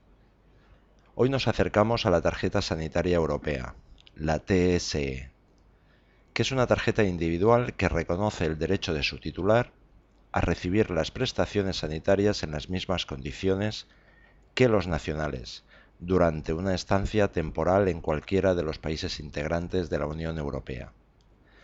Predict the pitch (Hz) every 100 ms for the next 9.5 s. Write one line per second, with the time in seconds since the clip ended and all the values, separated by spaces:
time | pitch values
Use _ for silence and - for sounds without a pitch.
0 | - _ _ _ 107 - 120 139 139 139
1 | 120 92 - 90 82 - 85 - 117 120
2 | 117 - 85 - 82 80 92 98 - -
3 | _ - 87 76 65 65 65 - _ _
4 | - _ _ _ _ _ _ _ _ _
5 | _ - 95 107 78 65 - - - -
6 | - - _ - - - - - 147 143
7 | 127 123 107 85 76 76 71 90 113 104
8 | 80 73 71 - - 95 95 127 131 127
9 | 87 78 67 -